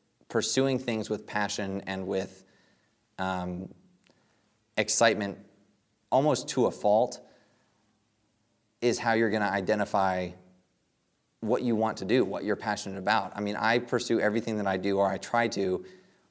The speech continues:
with excitement. I wake up in the morning, I'm excited. It's ten o'clock at night, I'm still excited. My friends hate it sometimes. I mean, I can be pretty over the top. Um, and I think I learned from others in the military who were so driven, and, and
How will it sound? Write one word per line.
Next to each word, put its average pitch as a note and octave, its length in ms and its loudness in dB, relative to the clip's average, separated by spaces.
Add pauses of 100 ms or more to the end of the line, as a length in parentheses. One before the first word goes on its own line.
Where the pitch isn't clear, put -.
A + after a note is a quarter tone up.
(120)
with G2 240 -4
excitement. F#2+ 540 -2
I F2+ 140 -2
wake A2+ 180 2
up A#2 80 4
in A#2+ 60 -2
the A#2 60 -2
morning, A#2 280 0
I'm G2 180 -4
excited. G#2+ 520 0
It's - 240 -12 (240)
ten A2+ 180 -4
o'clock A2+ 280 2
at G#2 80 0
night, A#2+ 300 0
I'm G2+ 180 -2
still G#2+ 200 0
excited. G2+ 380 2
My G#2 160 -8 (100)
friends A2 360 -2
hate A2+ 200 -2
it - 140 -8
sometimes. F#2+ 400 -10
I G2+ 40 -10
mean, G2+ 140 -8
I G#2 80 -2
can G#2 180 -4
be A2 140 0
pretty G#2+ 320 0
over F#2+ 160 2
the G#2 80 -6
top. - 480 -6 (460)
Um, G2+ 360 0
and G#2 100 0
I G#2+ 60 4
think A#2 180 -2
I A2 100 6
learned A2 280 2
from G#2+ 200 -6
others A#2+ 320 4
in G#2 60 -2
the G2+ 80 -2
military G#2 400 0
who G#2 120 -4
were G2+ 120 -4
so A#2+ 340 2
driven, G#2+ 560 4
and, G2 200 -4
and F#2+ 340 -6